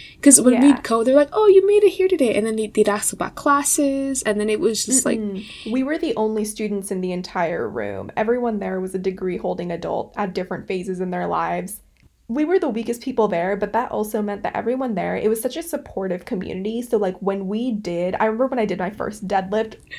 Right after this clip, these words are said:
Speaker 2: everyone in the gym clapped for me.
Speaker 1: Mm-hmm.
Speaker 2: And that was one of the most exhilarating experiences of my life.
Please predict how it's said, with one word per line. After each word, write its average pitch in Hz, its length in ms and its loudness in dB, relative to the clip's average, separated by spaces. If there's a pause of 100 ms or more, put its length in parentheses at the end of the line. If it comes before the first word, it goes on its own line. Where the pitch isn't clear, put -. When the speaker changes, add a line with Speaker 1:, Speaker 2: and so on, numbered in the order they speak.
Speaker 2:
everyone 220 380 2
in 214 60 0
the 190 80 -2
gym 180 240 -4
clapped - 320 -6
for 220 160 0
me. 233 320 -4 (200)
Speaker 1:
Mm-hmm. 277 180 6
Speaker 2:
And 220 140 4
that 208 140 6
was 226 140 0
one 220 140 4
of 202 60 0
the 208 80 -2
most 196 260 -2
exhilarating 190 680 0
experiences - 600 -10
of - 100 -6
my - 120 -6
life. - 460 -8